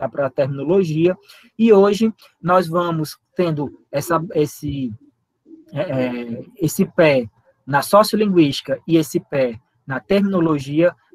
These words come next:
vamos agora poder caminhar de modo um pouco mais, é, é, sólido, né, ainda que introdutório,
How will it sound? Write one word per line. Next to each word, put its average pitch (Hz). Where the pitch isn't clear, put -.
vamos 156
agora 165
poder 170
caminhar 202
de 135
modo 151
um 147
pouco 196
mais, 156
é, 131
é, 113
sólido, 156
né, 131
ainda 165
que -
introdutório, 143